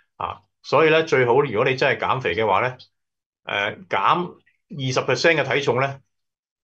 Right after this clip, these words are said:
就差唔多啦。你再減超過二十percent呢，其實係好容易出現一啲其他嘅，譬如低血糖嘅反應啊噉樣。噉就減得太多呢，好人，可能呢，就去到一個極端，就係你減肥唔，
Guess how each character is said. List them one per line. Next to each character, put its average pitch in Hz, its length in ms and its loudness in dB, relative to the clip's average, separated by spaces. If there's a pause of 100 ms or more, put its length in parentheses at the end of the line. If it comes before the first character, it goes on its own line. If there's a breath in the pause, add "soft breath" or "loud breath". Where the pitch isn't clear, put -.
就 107 120 -2
差 117 280 0
唔 82 60 -16
多 113 160 2
啦。 92 240 -2
你 131 100 -6
再 123 200 -2
減 131 500 0
超 151 220 -2
過 131 80 4
二 110 60 0
十 107 120 -8
percent 123 300 -2
呢， 127 200 -4 (380)
其 104 80 -8
實 95 160 -6
係 98 160 -2
好 123 100 0
容 117 180 -2
易 95 100 -8
出 98 160 -6
現 104 80 -10
一 101 140 -8
啲 127 340 -4
其 82 160 -6
他 120 220 -2
嘅， 90 320 -2 (340)
譬 101 100 -2
如 - 40 -4
低 147 280 0
血 117 160 -4
糖 90 240 -6
嘅 104 100 -4
反 107 280 -4
應 101 180 -6
啊 90 160 -2
噉 104 140 -8
樣。 90 160 -6 (500)
噉 131 160 -8
就 120 100 0
減 98 280 -2
得 160 100 0
太 117 260 -2
多 131 200 4
呢， 127 100 0
好 117 120 -2
人， 117 120 0
可 110 140 0
能 104 140 -4
呢， 95 220 -6 (180)
就 104 180 -2
去 117 140 2
到 127 120 4
一 - 40 2
個 95 120 -6
極 - 100 -10
端， 120 200 -4 (800)
就 117 100 -2
係 92 220 -4
你 127 120 -4
減 120 220 0
肥 90 140 -2
唔， 85 60 -14